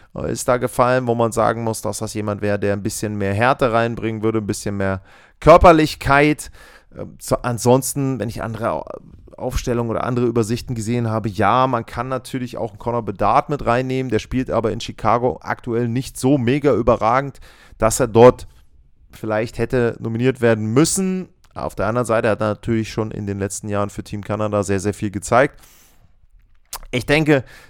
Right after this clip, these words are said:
mit dem Kader, mit dem sie da reingehen, können sie schon sehr, sehr zufrieden sein. Äh, Parayko ist ein Name, der mich so ein bisschen überrascht hat, wo ich mir vielleicht überlegt hätte, dass man da eher einen Evan Bouchard,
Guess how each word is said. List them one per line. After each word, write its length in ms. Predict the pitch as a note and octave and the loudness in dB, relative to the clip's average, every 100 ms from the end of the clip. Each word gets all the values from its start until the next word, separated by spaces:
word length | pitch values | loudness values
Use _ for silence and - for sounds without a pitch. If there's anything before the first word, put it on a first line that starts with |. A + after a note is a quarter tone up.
| - | -6
mit 260 | C3 A2+ A#2 | -2 2 6
dem 200 | D3+ D#3 | 6 6
Kader, 440 | C3+ C#3 D3 C#3+ | 6 6 8 4
mit 180 | C3 A2 | 2 -2
dem 140 | B2+ | -4
sie 140 | A#2 A2+ | -2 2
da 260 | A2 A2 | 4 4
reingehen, 880 | G2 - G#2 G2 A#2 C3 A2 A#2+ B2 | 0 -4 -4 -2 -2 -2 -4 -4 -4
können 220 | - A#2+ | -2 -2
sie 120 | A#2 | -2
schon 260 | A2 A#2+ A2+ | -4 -4 -4
sehr, 280 | G#2 A2+ A#2+ | 0 2 2
sehr 240 | A2 A2 | 2 0
zufrieden 540 | - G#2+ - E3+ F3 E3+ | 0 -10 -6 -6 -4 -4
sein. 440 | C#3 D3 C#3+ C#3+ - - - _ | 0 0 0 -4 -14 -20 -20 _
Äh, 140 | A2 A2 | -6 -6
Parayko 760 | - A#2+ A#2+ D#3+ D#3 D#3 D3+ | -2 4 6 6 6 6 6
ist 180 | C#3 - | 4 -2
ein 80 | C#3+ | -2
Name, 400 | C3+ C3+ C3 C3 | 2 2 2 0
der 160 | B2+ A2+ | 0 -2
mich 200 | C3 - | -2 -4
so 120 | C#3 | -4
ein 100 | A2 | -2
bisschen 640 | C3 - C#3 C3 B2+ B2+ - _ _ _ _ _ - - | -4 -2 -4 -4 -8 -10 -18 _ _ _ _ _ -20 -6
überrascht 520 | C3+ B2 A2+ B2 - | 2 4 6 4 2
hat, 200 | B2 G#2 | -2 0
wo 100 | A2+ | -2
ich 60 | A2+ | -2
mir 100 | A#2 | -4
vielleicht 380 | - A2+ A2+ F#2+ | -2 -2 -2 -4
überlegt 400 | A2 A2 A2 - | -4 -2 -2 -4
hätte, 200 | A2 A2 | -4 -4
dass 200 | G#2 A2 | -4 -6
man 160 | G#2+ | -4
da 160 | G#2 G2+ | -2 -2
eher 160 | G2+ | -2
einen 200 | G#2 G#2 | -4 -4
Evan 280 | G2 G#2 G2+ | -4 -6 -6
Bouchard, 520 | G2 G#2 A#2+ B2 - | -12 -2 4 4 2